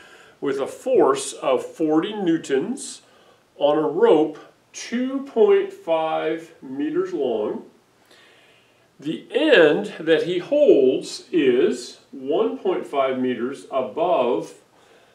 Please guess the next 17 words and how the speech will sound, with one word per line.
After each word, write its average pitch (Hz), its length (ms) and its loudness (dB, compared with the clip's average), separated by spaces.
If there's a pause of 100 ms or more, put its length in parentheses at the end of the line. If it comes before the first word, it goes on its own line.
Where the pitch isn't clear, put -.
(600)
the 135 500 -6
horizontal," 156 720 2 (680)
okay? 180 380 -4 (540)
"Higher 156 380 0
than 147 240 -2
the 131 180 -10
end 139 300 -4
attached 131 680 -6
to 127 200 -8
the 117 140 -8
sled." 120 400 -8
So 117 120 -8
I 127 60 -4
drew 170 300 4
a - 20 0
sled 165 520 -2
here. 156 500 -4